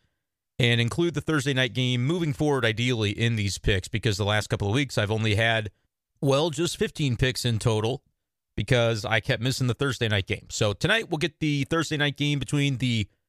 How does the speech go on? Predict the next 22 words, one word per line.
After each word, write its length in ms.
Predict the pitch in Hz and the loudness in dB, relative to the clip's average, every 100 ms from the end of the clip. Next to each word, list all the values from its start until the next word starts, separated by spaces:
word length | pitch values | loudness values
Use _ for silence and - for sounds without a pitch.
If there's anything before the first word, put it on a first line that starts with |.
| _ - | _ 2
Dolphins 440 | 160 147 151 151 - | 2 2 -2 -2 0
and 220 | 123 104 | 0 0
the 40 | |
Bengals 440 | 92 160 170 165 143 | 0 0 2 0 0
included 440 | 151 127 160 151 | -2 0 0 0
in 120 | 147 | 0
here, 220 | 139 147 127 | 0 2 2
and 60 | |
I 60 | 135 | 2
have 140 | 165 | 2
a 20 | |
s-, 140 | 131 - 131 | -2 -4 -6
a 80 | |
bit 240 | 107 113 143 | -4 0 0
of 80 | 117 | 0
a 20 | |
dilemma 400 | 113 107 127 113 | 0 0 0 2
with 140 | 98 | 0
that 200 | 123 117 | 0 0
one. 120 | 107 | 0
I'll 100 | 98 | 0
explain 540 | 98 - - 135 127 | -2 -4 0 0 0